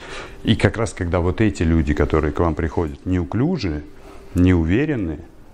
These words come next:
когда вы начинаете с ними заниматься балансом, координацией, они раскрепощаются, они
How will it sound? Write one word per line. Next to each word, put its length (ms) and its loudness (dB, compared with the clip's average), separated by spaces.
когда 260 4
вы 80 0
начинаете 520 0
с 80 -2
ними 180 6
заниматься 560 2
балансом, 580 0
координацией, 920 2
они 220 2
раскрепощаются, 1120 -4
они 320 0